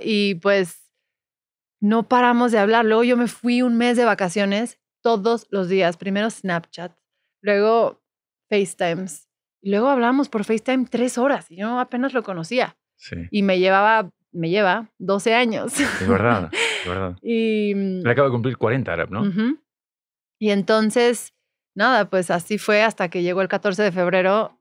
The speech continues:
Speaker 1: y me invitó a cenar y me <laughs> dijo, me invitó a cenar y tenía todo organizado y me pidió tal cual que si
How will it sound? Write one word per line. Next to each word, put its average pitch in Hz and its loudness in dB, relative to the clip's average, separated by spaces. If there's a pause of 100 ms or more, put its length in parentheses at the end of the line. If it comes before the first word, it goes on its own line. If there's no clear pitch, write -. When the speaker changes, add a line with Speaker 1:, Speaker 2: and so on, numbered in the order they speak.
Speaker 1:
y 196 -6
me 185 -2
invitó 180 0
a 190 0
cenar 202 0 (480)
y 202 -2
me 185 -2 (300)
<laughs> - -20
dijo, - -8 (540)
me 214 -2
invitó 208 0
a 214 2
cenar 220 0
y 208 0
tenía 202 -2
todo 208 0
organizado 185 0
y 202 -4
me 185 -2
pidió 196 0
tal 196 0
cual 180 0 (680)
que 208 -2
si - -8